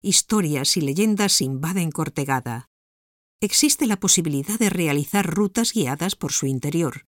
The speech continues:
El viajero a través de estas visitas podrá adentrarse en su pasado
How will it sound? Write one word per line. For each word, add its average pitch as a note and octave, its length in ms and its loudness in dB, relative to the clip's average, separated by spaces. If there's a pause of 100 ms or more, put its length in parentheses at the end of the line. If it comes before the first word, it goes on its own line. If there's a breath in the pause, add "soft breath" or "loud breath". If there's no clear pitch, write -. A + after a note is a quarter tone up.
(460)
El G#3+ 160 4
viajero G3+ 460 2
a A#3 60 4
través E3 380 0
de E3 100 0
estas D3 280 -2
visitas A#3 520 0
podrá A#3 380 0
adentrarse A3+ 600 2
en F#3+ 80 2
su F3 160 -2
pasado B2+ 520 0